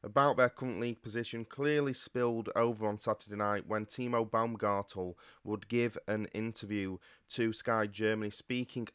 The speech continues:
after the game. And his comments were fascinating, to be honest, in a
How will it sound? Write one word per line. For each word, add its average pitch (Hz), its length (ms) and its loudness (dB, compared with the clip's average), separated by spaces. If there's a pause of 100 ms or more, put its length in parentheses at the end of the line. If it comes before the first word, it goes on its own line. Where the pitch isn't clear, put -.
after 117 320 -2
the 104 80 -8
game. 107 460 -2 (680)
And 156 600 0
his 156 380 -2
comments 190 720 -4
were 147 640 2 (100)
fascinating, 120 920 -2 (160)
to 113 540 -2
be 104 520 -6
honest, 120 600 -4
in 131 480 -4 (500)
a 139 600 -2